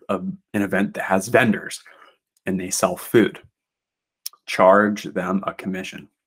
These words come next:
I used to be a food vendor, and I know firsthand that when the event succeeds in giving me more customers, providing me more, more food sales, then the event makes more money, but also I make more money 'cause I'm selling more food.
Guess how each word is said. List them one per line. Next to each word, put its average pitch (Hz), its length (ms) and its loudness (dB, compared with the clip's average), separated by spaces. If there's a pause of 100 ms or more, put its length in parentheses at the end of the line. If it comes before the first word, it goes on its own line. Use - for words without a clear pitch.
(180)
I 98 60 0
used 107 180 0
to - 40 -10
be 120 80 4
a 107 40 6
food 113 220 2
vendor, 123 420 4 (760)
and 95 640 -2 (260)
I 98 140 -2
know 110 300 2
firsthand 120 1000 -2 (840)
that - 420 0 (920)
when 107 180 0
the 107 160 2
event 98 320 0
succeeds 123 680 0
in 107 160 2
giving 101 300 2
me 104 100 4
more 101 200 2
customers, 135 640 0
providing 101 380 -2
me 101 80 2
more, 95 380 -4
more 104 180 -2
food 117 260 -2
sales, 185 420 0 (580)
then 110 160 2
the 110 80 4
event 107 240 2
makes 107 240 -4
more 98 100 0
money, 98 440 2 (180)
but - 100 -2
also 127 380 -2
I 120 160 0
make 104 200 -4
more 98 120 -4
money 92 200 -6
'cause - 120 -16
I'm 98 100 -2
selling 98 220 0
more 98 160 -2
food. - 280 -8